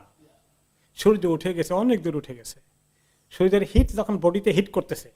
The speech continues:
গরম লেগে উঠছে, তখন জেগে উঠছেন। সবার আগে নবী করিম সাল্লাল্লাহু আলাইহি ওয়াসাল্লাম জাগলেন, জেগে উঠে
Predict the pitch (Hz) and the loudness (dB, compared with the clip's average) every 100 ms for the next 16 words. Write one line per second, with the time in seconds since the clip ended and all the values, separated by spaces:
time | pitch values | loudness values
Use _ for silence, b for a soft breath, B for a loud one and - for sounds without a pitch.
0 | _ _ _ - 175 196 180 151 151 - | _ _ _ 2 2 4 0 0 -2 -4
1 | - 160 202 175 147 135 - 127 _ _ | -2 0 0 -4 -6 -10 -16 -20 _ _
2 | _ _ _ _ _ - 185 185 175 180 | _ _ _ _ _ 2 4 6 4 0
3 | 180 196 185 165 175 160 151 156 151 139 | -2 -2 -2 -2 -4 -6 -2 -2 0 -2
4 | 131 147 117 _ _ _ _ _ _ _ | 0 -4 -6 _ _ _ _ _ _ _
5 | _ - 139 185 180 165 214 208 127 | _ -2 0 4 2 4 2 2 0